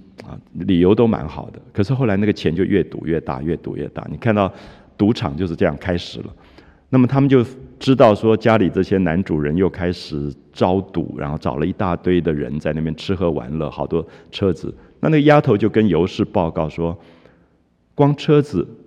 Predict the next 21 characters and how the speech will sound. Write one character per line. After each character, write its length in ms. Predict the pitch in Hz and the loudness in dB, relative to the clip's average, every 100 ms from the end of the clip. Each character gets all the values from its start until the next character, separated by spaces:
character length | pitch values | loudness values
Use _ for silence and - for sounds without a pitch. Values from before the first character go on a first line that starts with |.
| - | 2
因 100 | 135 | 2
为 60 | |
一 100 | 123 | 4
个 100 | 147 | 2
车 180 | 127 143 | 2 0
子 80 | 123 | 0
里 80 | 80 | 0
面 80 | 87 | 0
可 80 | |
以 40 | 98 | -2
坐 160 | 107 85 | -2 -4
很 120 | 76 | -4
多 160 | 80 78 | -4 -4
人， 140 | - - | -6 -10
光 200 | - 120 123 | -2 -2 0
车 180 | 147 | -2
子 100 | 127 | -2
就 120 | 87 90 | -2 0
这 120 | 90 | 0
么 120 | 73 | -2
多， 300 | - 78 | -2 -2